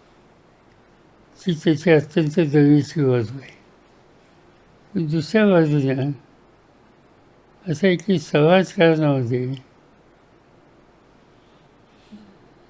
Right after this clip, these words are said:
लोकांच्या तुलने असताना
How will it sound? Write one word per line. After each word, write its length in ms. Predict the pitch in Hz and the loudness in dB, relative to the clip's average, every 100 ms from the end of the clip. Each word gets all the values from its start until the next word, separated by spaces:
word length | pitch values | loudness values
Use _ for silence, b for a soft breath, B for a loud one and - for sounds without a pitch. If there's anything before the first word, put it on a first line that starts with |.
| _ _ _ _ _ _ 226 | _ _ _ _ _ _ -10
लोकांच्या 520 | 196 151 185 180 165 185 | -8 0 2 2 0 -2
तुलने 380 | - 170 175 | 0 0 4
असताना 580 | 160 143 - 170 143 123 | 4 2 0 2 4 2